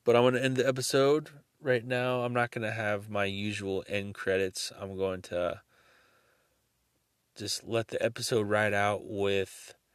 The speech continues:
Noose's song called Barren Earth. And hope you guys dig it, and, uh, definitely go check them out. They're either on whatever social media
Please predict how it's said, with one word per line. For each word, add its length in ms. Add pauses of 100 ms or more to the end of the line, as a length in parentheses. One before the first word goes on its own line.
(340)
Noose's 760
song 720 (340)
called 600 (500)
Barren 640 (240)
Earth. 560 (1600)
And 220
hope 220
you 140
guys 200
dig 260
it, 260
and, 280
uh, 240 (160)
definitely 320
go 80
check 260
them 220
out. 320
They're 340 (160)
either 340
on 280 (840)
whatever 380
social 380
media 560